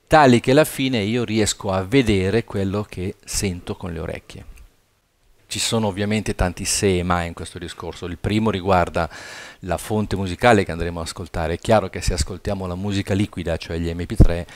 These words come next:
lì le informazioni riguardanti lo spazio non ce ne sono. La compressione degli M P tre elimina proprio i bit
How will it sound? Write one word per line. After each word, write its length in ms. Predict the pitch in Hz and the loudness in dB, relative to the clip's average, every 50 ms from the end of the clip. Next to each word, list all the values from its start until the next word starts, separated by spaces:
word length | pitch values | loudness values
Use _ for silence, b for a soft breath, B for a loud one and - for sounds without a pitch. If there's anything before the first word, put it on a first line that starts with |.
| B B B B B | B B B B B
lì 140 | - 101 101 | -4 -2 -2
le 60 | 98 | -2
informazioni 800 | 95 92 - - 107 90 92 101 98 - - 104 98 95 95 92 | -2 -6 -8 -8 -6 -4 -4 -4 -4 -4 -4 -4 -4 -4 -4 -4
riguardanti 640 | 85 87 82 90 87 80 85 95 95 92 87 - - | -6 -6 -4 -6 -4 -4 -4 -4 -4 -4 -6 -8 -8
lo 100 | 85 82 | -8 -8
spazio 540 | - - - - 85 78 - - - 98 90 | -8 -8 -6 -4 -4 -4 -4 -6 -8 -8 -8
non 240 | 85 87 92 87 82 | -8 -8 -8 -8 -8
ce 140 | - - 90 | -8 -8 -8
ne 100 | 82 80 | -8 -8
sono. 420 | - - - 87 82 80 78 80 B B B B B B B | -8 -8 -8 -8 -8 -8 -10 -12 B B B B B B B
La 140 | - 90 82 | -6 -4 -4
compressione 800 | - 107 101 98 - 117 98 - - - 113 110 104 98 95 90 | -4 -6 -6 -4 -2 0 0 0 0 2 2 0 0 0 -2 -2
degli 220 | 85 90 85 90 | -2 -2 -2 -2
M 100 | 90 98 | -2 -2
P 100 | 95 - | -4 -4
tre 340 | - - 87 90 90 87 B B B B B B | -2 0 0 2 0 0 B B B B B B
elimina 540 | - 135 98 98 107 98 92 90 87 101 - | -6 -4 -2 0 0 -2 -2 -4 -4 -4 -4
proprio 560 | - 95 87 85 - - 98 92 90 - - _ | -2 -2 -2 -2 -2 -4 -4 -4 -4 -6 -8 _
i 120 | - 98 92 | -14 -12 -12
bit 560 | 85 87 101 104 101 - - - 107 101 | -8 -4 -4 -4 -4 -2 0 2 2 2